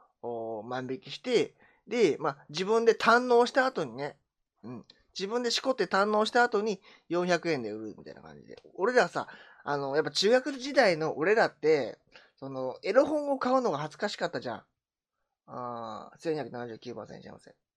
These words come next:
やっぱ本屋でエロ本を買うっていうのは相当ね、コンビニ、まあ、あったけど、コンビニでまだエロ本なんかなかった時代よ。本屋に行かないと、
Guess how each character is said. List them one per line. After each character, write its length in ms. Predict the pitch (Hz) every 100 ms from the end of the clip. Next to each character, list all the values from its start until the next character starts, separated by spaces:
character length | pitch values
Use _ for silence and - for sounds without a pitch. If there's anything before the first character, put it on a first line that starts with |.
| _ _ _ _ _ _ _ _ _ _ _
や 80 | 139
っ 40 |
ぱ 60 | 147
本 160 | 190
屋 100 | 226
で 60 | 170
エ 60 |
ロ 100 | 156
本 140 | 160 180
を 40 |
買 180 | 170 190
う 20 |
っ 40 | 196
て 100 | 160
い 20 |
う 40 |
の 60 | 127
は 60 | 110
相 240 | 170 185
当 240 | - 190
ね、 240 | 185 185 - _ _ - - _
コ 160 | 196
ン 120 | 233 247
ビ 100 | 247
ニ、 800 | 254 254 254 240 240 233 220 143
ま 140 | 202 190
あ、 160 | 151
あ 40 | 196
っ 100 | -
た 160 | 185
け 120 | 139
ど、 180 | 131 139
コ 180 | - 196
ン 100 | 233
ビ 100 | 233
ニ 100 | 226
で 60 | 220
ま 120 | 220
だ 60 |
エ 80 | -
ロ 120 | 151
本 200 | 185 196
な 100 | 214
ん 40 | 196
か 80 | 143
な 100 | 190
か 80 |
っ 60 | 196
た 100 | 139
時 100 | 113
代 160 | 110 101
よ。 180 | 90 _ _ _ _ - - _ _
本 200 | 208 240
屋 140 | 226
に 120 | 185
行 80 | 151
か 100 | 135
な 120 | 131
い 80 | 131
と、 120 | -